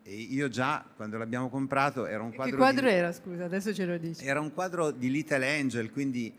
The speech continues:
Speaker 1: pe-, magari per chi non lo conosce, perché non è così famoso, però era l'amico di Keith Haring, quindi aveva un tratto molto simile. Ehm, e pensate che quando l'abbiamo acquistato, quando s-,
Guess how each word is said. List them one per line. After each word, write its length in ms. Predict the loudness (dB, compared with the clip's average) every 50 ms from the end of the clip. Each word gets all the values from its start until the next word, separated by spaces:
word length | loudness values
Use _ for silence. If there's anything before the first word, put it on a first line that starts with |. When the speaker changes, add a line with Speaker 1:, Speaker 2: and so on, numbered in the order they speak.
| -18 -20 -20 -20 -20 -16
Speaker 1:
pe-, 120 | -14 -14 -14 -14 -18 -16
magari 340 | -12 -10 -6 -4 -4 -4 -4
per 180 | -4 -4 -6 -6
chi 140 | -4 -6 -4
non 100 | -2 -4
lo 80 | -4
conosce, 600 | -4 -6 -6 -4 -4 -4 -4 -4 -4 -4 -4 -4 -8 -14 -12
perché 260 | -12 -12 -10 -8 -6
non 120 | -4 -4
è 80 | -4 -4
così 200 | -2 -2 -2 -2
famoso, 400 | -2 -2 0 0 0 0 -2 -2
però 180 | -2 0 2
era 180 | 2 2 2 2
l'amico 420 | 0 -2 -2 -2 -4 -2 -2 -2
di 140 | -2 -2 -4 -4
Keith 240 | -4 -6 -2 0
Haring, 320 | 2 2 2 2 0 -4 -4
quindi 220 | -2 -2 -2 0 0
aveva 240 | 0 -2 -2 -2
un 140 | -2 -4 -4
tratto 320 | -4 -4 -6 -4 -2 -2 -2
molto 340 | 0 0 -2 -2 -4 -6
simile. 720 | -6 -6 -6 -8 -6 -6 -6 -8 -8 -8 -10 -12 -14 -18 -20 -20 _ _ _ _ _ _ _ _ _ -16
Ehm, 760 | -10 -6 -4 -4 -2 -2 -2 -4 -4 -4 -6 -6 -8 -8 -10 -12 _ _
e 140 | -14 -14 -14 -14 -14 _
pensate 400 | -4 -4 -2 0 0 0 0 0
che 100 | -2 -2
quando 220 | -2 -2 0 0 2
l'abbiamo 300 | 2 2 2 0 0 -2
acquistato, 1300 | -4 -4 -4 -6 -6 -4 -2 0 0 0 0 -2 -2 -2 0 2 2 0 0 -2 -8 -18 -20 -20 -20 -14 -10
quando 180 | -6 -6 -6
s-, 120 | -6 -8